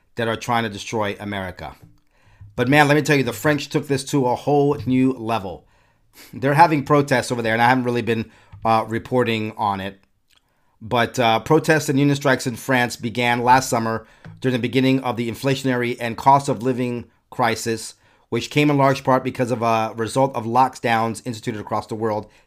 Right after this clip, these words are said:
including in France, which had seen widespread anger among the public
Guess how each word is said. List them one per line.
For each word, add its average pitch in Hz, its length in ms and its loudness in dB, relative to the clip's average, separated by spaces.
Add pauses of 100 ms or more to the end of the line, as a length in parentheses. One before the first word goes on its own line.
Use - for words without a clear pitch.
including 113 480 -4
in 110 180 -8
France, 113 520 -2 (600)
which 123 180 -2
had 123 160 2
seen 123 320 0
widespread 131 520 2
anger 127 320 2
among 117 240 -2
the 117 80 -4
public 165 320 2